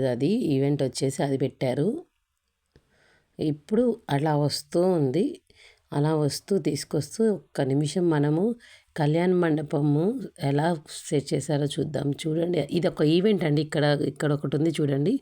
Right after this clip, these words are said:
ఆ అమ్మాయి వచ్చి ఇదొక ఈవెంట్, అది కూడా ఇప్పుడు నేను చూపిస్తాను. ఇదన్నమాట ఫ్రేమ్. సూపర్ అంటే సూపర్గా ఉంది ఫ్రేమ్. ఇదిగోండి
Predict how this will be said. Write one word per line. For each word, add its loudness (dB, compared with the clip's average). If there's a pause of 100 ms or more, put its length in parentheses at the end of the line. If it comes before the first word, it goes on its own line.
(920)
ఆ -2
అమ్మాయి 4
వచ్చి 0
ఇదొక 0
ఈవెంట్, 2
అది 0
కూడా 2
ఇప్పుడు 0
నేను 2
చూపిస్తాను. 0 (640)
ఇదన్నమాట 2
ఫ్రేమ్. 0
సూపర్ -4
అంటే 0
సూపర్గా 0
ఉంది 2
ఫ్రేమ్. 0 (840)
ఇదిగోండి 0